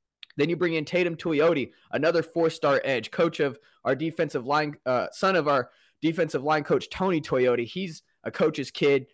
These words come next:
ready to play day one. He's, he's making a lot of impact for the Ducks. I think he had a sack in the game. Blake Purchase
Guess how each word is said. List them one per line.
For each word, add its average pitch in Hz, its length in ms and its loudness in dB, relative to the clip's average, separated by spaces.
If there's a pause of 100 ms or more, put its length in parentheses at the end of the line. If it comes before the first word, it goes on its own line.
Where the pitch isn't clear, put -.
ready 160 240 2
to 139 80 0
play 143 260 2
day 135 220 2
one. 123 260 -4
He's, 151 380 -6
he's 151 260 -4
making 147 400 -2 (200)
a 120 80 -2
lot 143 200 4
of 135 80 0
impact 147 460 -2
for 127 80 -8
the 120 80 -2
Ducks. 131 280 -2
I 131 60 -2
think 127 220 -4
he 147 120 -4
had 139 160 0
a 117 40 -4
sack 131 340 -2
in 123 60 -6
the 120 80 -4
game. 127 320 0
Blake 143 320 -2
Purchase 175 460 0